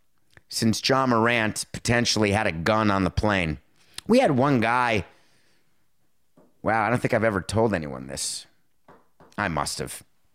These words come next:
Coca, did I tell you the one about the time we were flying out of Canada with the Expos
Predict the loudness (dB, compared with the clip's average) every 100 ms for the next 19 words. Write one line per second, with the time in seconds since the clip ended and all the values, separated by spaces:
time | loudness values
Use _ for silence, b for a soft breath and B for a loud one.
0 | _ _ _ _ -20 B B -2 0 2
1 | 0 2 2 4 4 4 2 0 _ -8
2 | -2 2 2 2 0 0 0 -2 -2 -2
3 | 0 2 2 0 -2 -4 -2 2 2 2
4 | -4